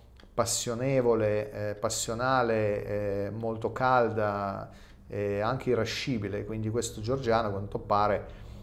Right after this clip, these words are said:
ha adescato dei killer per far fuori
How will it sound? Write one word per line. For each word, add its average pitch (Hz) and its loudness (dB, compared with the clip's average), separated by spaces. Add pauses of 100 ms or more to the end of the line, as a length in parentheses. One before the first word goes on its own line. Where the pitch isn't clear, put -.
(300)
ha 104 0
adescato 120 2
dei 135 2
killer 120 0
per 110 -2
far 120 -2
fuori 107 -2